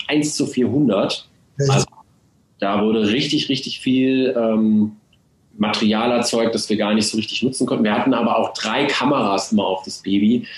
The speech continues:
Speaker 1: wo
Speaker 2: Mhm.
Speaker 1: immer klar war, okay, äh, eigentlich können wir zwei Einstellungen in der Regel nicht nutzen,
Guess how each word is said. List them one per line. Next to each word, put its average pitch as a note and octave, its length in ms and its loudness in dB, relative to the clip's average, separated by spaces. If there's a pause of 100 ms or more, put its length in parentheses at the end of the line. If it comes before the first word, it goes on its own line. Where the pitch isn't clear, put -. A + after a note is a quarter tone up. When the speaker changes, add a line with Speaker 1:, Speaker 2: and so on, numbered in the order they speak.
(140)
Speaker 1:
wo G#2+ 100 2
Speaker 2:
Mhm. B2 60 6
Speaker 1:
immer A#2+ 220 4
klar A2 340 -2
war, A2 200 0
okay, A2+ 520 0 (380)
äh, A2 60 0
eigentlich G#2 500 0
können G#2+ 160 0
wir G2 80 0
zwei G2+ 540 -2
Einstellungen G2+ 720 0
in G2 100 -12
der G2 100 -2
Regel G2 220 0
nicht D3+ 260 2
nutzen, F#3+ 560 2